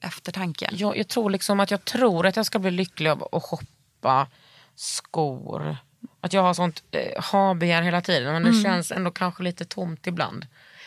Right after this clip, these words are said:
Speaker 2: Men smycke vet jag, du vet, de, jag har dem på ett speciellt ställe, ska
Speaker 1: Mm.
Speaker 2: ta fram, du vet, jag har inget... Eh, kan inte du göra något riktigt bra smyckeskrin?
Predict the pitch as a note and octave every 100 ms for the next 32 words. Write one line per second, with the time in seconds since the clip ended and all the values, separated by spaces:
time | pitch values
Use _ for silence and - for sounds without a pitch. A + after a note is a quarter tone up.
0 | - - F3+ - G3 - F3+ F#3+ F3+ -
1 | E3 D#3+ D#3+ D#3+ - _ E3+ F3 - -
2 | - - _ F3+ F3 F#3+ F#3 F3 F3 -
3 | F3+ - F#3 E3 - - F#3+ F#3 E3+ F3
4 | - G#3+ A#3 A3+ B3 B3 F#3 F3+ F3 F3+
5 | - - - - - F#3+ G3 G3 F#3+ F3
6 | - - F3+ F3 F2+ - - - - _
7 | - - - _ _ - - - C4 A#3+
8 | B3 B3 A#3 G3+ F#3 - F3+ G3 - E3+
9 | - D#3 C#3 - F3+ - - D3 - -
10 | C#2 C#3+